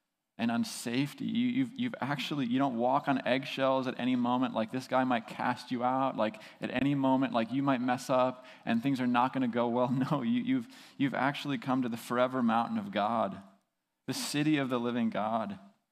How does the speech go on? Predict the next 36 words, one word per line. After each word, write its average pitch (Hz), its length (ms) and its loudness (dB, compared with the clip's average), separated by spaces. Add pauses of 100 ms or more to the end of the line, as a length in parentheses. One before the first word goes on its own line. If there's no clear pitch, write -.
(320)
And 156 300 0
there's 147 140 0
something 165 400 2
that's 139 200 -2
so 165 540 2 (220)
different 151 500 0
about 117 380 2
this 170 240 0
experience 139 600 0
of 120 120 -8
God 110 380 2 (200)
than 123 160 0 (100)
every 185 320 4
other 139 280 0
experience 135 440 -2
of 123 80 -6
God 117 280 6
that's 120 200 -2
ever 160 280 6
happened 127 380 0
in 120 100 2
the 117 60 0
history 139 520 0 (220)
of 123 160 2
the 120 100 0
world. 135 440 2
And 123 140 0
you 151 100 0
have 160 320 4
to - 140 2
ask, 165 360 4
like, 135 160 4
what 139 680 2
makes 180 460 0
this 147 300 0
different? 135 800 -2